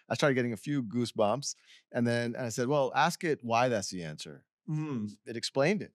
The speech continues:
Speaker 2: Oh, yeah, that's, it's so good at that.
Speaker 1: Oh, yeah. And, and, and I mean, I think what folks need to realize, 'cause, you know,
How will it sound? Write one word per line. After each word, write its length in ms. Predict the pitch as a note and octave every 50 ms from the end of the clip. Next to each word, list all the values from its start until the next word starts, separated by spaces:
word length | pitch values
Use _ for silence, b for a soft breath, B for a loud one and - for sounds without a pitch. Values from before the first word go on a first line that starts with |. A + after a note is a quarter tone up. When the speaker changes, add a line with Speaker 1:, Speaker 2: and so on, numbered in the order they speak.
| _ _ -
Speaker 2:
Oh, 200 | E3 E3+ F3 D#3
yeah, 200 | - G3+ G3 D3+ C#3+
that's, 320 | - G#3 B3+ - - - - _ -
it's 180 | G3 D3+ -
so 340 | - - - - A#3 A3+ -
good 260 | G3 B2+ F3 F#3+ F3
at 120 | D#3 - -
that. 260 | B2+ G2+ G2 G#2 - _ _ _ _ D3
Speaker 1:
Oh, 160 | F3+ F#3+ E3+
yeah. 440 | F3 F#3+ G3+ G3+ E3+ B2+ A3+ C#3+ F3
And, 120 | F3 F3
and, 240 | - F#3+ F#3+ F3+ -
and 200 | - G3+ F#3 D#3+ B B B B
I 60 | -
mean, 160 | A3 A3+ G3 - -
I 100 | E3+ F#3
think 100 | G3 D4
what 160 | D#4 B3 -
folks 220 | - A3+ A3 - -
need 80 | A3
to 100 | F#3 E3+
realize, 480 | D#3 E3 F#3+ G3+ F3 D3+ C3+ B2+ B2+ -
'cause, 420 | - D#3 C3 A#2 G#2 - - - _
you 120 | D#3 E3 D3+
know, 340 | B2+ A2+ A2+ A2 A2+ G#2+